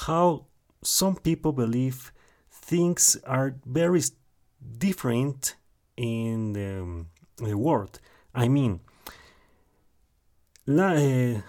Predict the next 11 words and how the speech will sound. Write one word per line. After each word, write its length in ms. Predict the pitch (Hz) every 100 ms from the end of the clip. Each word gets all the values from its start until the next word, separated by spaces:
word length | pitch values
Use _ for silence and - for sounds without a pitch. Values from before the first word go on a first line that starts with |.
| - 131
a 60 |
couple 260 | 127 262 233
of 60 |
days 180 | 151 135
ago, 420 | 117 - 95 98 101 - - - -
my 260 | 113 104
dad 360 | 95 120 123 127 - - _ _ - _
showed 340 | - - 139 120
me 240 | 98 104 - - _ _ _ _ _ _
a 100 | 117
clip 360 | - 165 180